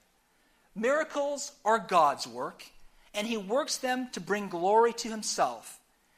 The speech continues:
and to strengthen our faith. When we encounter serious needs in people's lives today,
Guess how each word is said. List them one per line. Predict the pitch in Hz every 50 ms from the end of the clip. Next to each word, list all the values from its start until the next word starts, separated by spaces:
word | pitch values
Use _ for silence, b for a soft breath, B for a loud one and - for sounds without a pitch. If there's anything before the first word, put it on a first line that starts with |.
| b b -
and | 190 -
to | 170
strengthen | - - - - 196 202 214 208 - 214 208
our | 196 196 185
faith. | - - 156 131 110 - - - - _ _ _ _ _ _ _ _ b b b b b b b b b b -
When | 190 190 185
we | 254 285 294
encounter | 269 226 - - 240 214 233 233 233 214
serious | - - - - 233 233 233 247 247 240 - 214
needs | 190 185 170 147 131 120 113 127 - - B B B B
in | - 175 143
people's | - - 220 - 214 202 175 - 156
lives | 143 143 147 156 165 180 185 185 -
today, | - 180 156 135 117 107 107 107 -